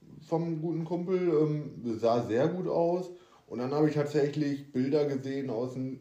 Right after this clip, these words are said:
Status von jemandem, ähm, ja, die gerade in Las Vegas ist.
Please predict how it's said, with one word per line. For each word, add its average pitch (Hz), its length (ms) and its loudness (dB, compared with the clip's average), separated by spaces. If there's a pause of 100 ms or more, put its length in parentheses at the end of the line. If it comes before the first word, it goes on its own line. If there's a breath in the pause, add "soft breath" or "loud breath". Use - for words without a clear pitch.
Status 151 800 0
von 143 300 0
jemandem, 143 640 -4 (480 soft breath)
ähm, 139 680 0 (760 loud breath)
ja, 117 180 2
die 107 260 -2
gerade 113 300 2
in 113 100 -2
Las 110 280 0
Vegas 120 420 4
ist. 110 440 -2